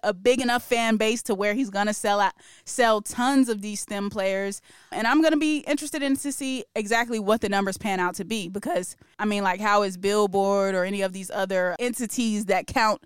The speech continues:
album sales, how are they gonna count that? Are they co-, gonna count it by STEM player sales now with Kanye? Like, I wonder how that aspect of it is going to work.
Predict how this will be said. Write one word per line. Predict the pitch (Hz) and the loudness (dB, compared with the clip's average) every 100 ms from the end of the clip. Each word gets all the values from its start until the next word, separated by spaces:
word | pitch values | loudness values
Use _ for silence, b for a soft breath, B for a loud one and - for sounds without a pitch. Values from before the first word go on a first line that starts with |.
| - | 0
album | 233 254 233 214 | 4 4 2 0
sales, | 208 185 185 180 180 | 0 2 4 2 0
how | 233 226 | 2 2
are | 214 | 2
they | 208 202 | 0 -2
gonna | 190 | -4
count | 190 226 233 - | -2 0 0 -2
that? | 175 | -6
Are | 180 | -6
they | 170 | -6
co-, | 185 170 190 | -6 -6 -2
gonna | 202 180 | -2 0
count | 208 202 | 0 0
it | 190 | 0
by | 180 | -2
STEM | 196 - 214 226 226 | -4 -2 2 4 2
player | - 233 220 220 | 2 -2 0 -2
sales | - 233 233 233 247 - | 0 2 2 2 -2 -2
now | 240 233 247 | -2 0 -2
with | 254 247 - | -4 -8 -4
Kanye? | 254 247 254 262 | -2 0 0 0
Like, | 208 185 B B - | 0 -2 B B 0
I | |
wonder | 240 269 233 | 4 4 4
how | 208 | 2
that | 180 190 208 - | 2 2 2 0
aspect | 180 185 - 180 - | -4 -4 -4 -4 -2
of | 175 170 | -6 -4
it | |
is | 180 | -6
going | 208 175 170 | -4 -2 -2
to | 190 | -6
work. | 165 165 - - | -8 -10 -12 -20